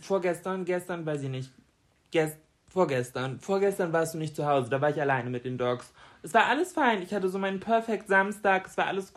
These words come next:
cool. Und er ist wieder, und das hat er schon lange nicht gemacht, rausgerannt in den Garten, weil die Tür stand so leicht offen, war okay, durfte er.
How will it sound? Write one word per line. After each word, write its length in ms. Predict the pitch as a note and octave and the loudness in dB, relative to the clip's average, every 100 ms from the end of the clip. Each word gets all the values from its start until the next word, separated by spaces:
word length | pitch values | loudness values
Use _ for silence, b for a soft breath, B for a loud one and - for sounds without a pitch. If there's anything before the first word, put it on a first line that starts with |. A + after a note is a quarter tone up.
| - | 2
cool. 240 | E3+ F3 B B B B B - | 4 4 B B B B B -2
Und 120 | F#3 | -2
er 200 | F#3 F#3+ | 2 0
ist 140 | G3 - | 0 0
wieder, 360 | F3 E3 F#3 - | 2 2 0 -2
und 100 | D#3 | -2
das 120 | D#3+ | 2
hat 100 | F3 | 2
er 80 | D#3+ | 0
schon 180 | F3 E3+ | -2 2
lange 320 | F3 F3 D3+ | 2 2 0
nicht 180 | B2 - | -2 -4
gemacht, 540 | A#2 G#2+ B2+ G3 - b b b b - | -4 -2 0 -2 -4 b b b b -6
rausgerannt 800 | D#3 F3 G#3+ A3 E3+ D3 C#3+ C#3 | 4 6 6 2 -2 0 -2 -2
in 120 | C#3+ | -2
den 40 | |
Garten, 560 | C#3+ D3 D3 C#3+ C3+ D#3 | 2 2 2 -2 -4 -2
weil 100 | D3+ | -2
die 120 | D3+ | -4
Tür 200 | D3+ F3+ | -2 -4
stand 280 | D#3+ D#3 D3+ | -2 -4 -2
so 160 | D3 B2+ - | -2 -4 -4
leicht 360 | - C#3 C3+ C3+ | 0 2 2 0
offen, 480 | B2 D#3+ F#3+ F3+ C#3+ | 0 0 -2 -2 6
war 160 | C#3+ | 6
okay, 320 | C#3+ - E3 | 6 0 0
durfte 460 | E3+ C3+ D3 D3+ - | 0 2 2 2 -4
er. 420 | - A#2 D3 A3 | -4 0 0 -2